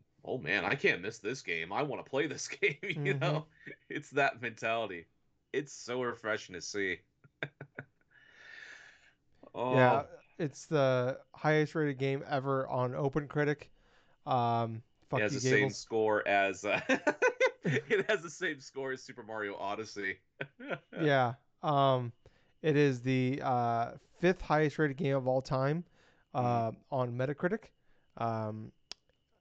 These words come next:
Speaker 2: I can't remember all the games. It's behind, like, Ocarina of Time, Super Mar-, Super Mario sixty-four, Tony
Speaker 1: Mm.
Speaker 2: Hawk Pro Skater two,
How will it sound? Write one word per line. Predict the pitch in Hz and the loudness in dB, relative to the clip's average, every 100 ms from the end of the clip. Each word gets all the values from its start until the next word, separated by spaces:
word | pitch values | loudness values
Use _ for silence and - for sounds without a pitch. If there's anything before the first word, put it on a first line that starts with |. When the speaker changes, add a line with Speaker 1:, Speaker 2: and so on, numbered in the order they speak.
| - | -16
Speaker 2:
I | 147 | -12
can't | 147 - | -10 -6
remember | 190 170 | -4 -2
all | - 139 | 0 -2
the | 147 | 2
games. | 160 160 | 2 2
It's | 135 | -2
behind, | - 143 165 160 143 | -4 2 4 4 4
like, | 123 - _ _ _ _ | 2 -2 _ _ _ _
Ocarina | 151 156 165 156 | 4 4 4 0
of | - | 0
Time, | 147 143 143 139 147 - | 2 2 2 -2 -6 -14
Super | - 143 | -16 -12
Mar-, | 135 | -10
Super | 151 151 | -6 -4
Mario | 139 | -4
sixty-four, | - - 127 135 127 127 127 95 | -6 -12 -6 -4 0 0 -2 -2
Tony | 156 | -2
Speaker 1:
Mm. | 143 | -4
Speaker 2:
Hawk | - | -4
Pro | 143 | -6
Skater | - 139 127 | -4 -6 -6
two, | - 147 135 131 127 | -6 -6 -4 -4 -6